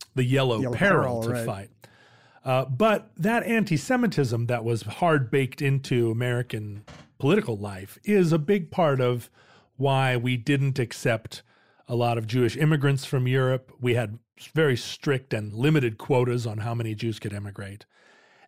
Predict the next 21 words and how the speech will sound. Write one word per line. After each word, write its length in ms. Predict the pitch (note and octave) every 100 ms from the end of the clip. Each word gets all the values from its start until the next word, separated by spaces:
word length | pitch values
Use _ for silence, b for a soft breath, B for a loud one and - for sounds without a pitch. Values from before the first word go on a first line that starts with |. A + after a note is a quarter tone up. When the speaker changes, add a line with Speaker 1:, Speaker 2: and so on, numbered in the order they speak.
| -
Speaker 1:
And 200 | D3+ C3+
we 120 | D3
weren't 560 | C#3+ C3 D#3 E3+ - -
particularly 800 | F3 - F3+ E3+ F#3 F3+ F3+
moved 560 | D#3+ F3 A3 C#3 - A2
by 440 | B2 A#2+ A#2+ A#2 A#2
the 140 | B2
early 360 | - C3+ C3 B2
evidence 420 | A#2+ A#2 A#2 -
of 100 | A#2
the 100 | B2
Holocaust. 640 | C#3 F3+ - - - - - b b b b b -
Um, 400 | G#2 G#2 G2+ G#2
Speaker 2:
So 140 | - D#3
you 220 | E3 F3
could 260 | - D#3
say, 260 | - F#3 E3+
if 100 | -
you 140 | D3+
wanted 420 | D3 D#3 F3 D3+ -
to, 260 | C#3 B2+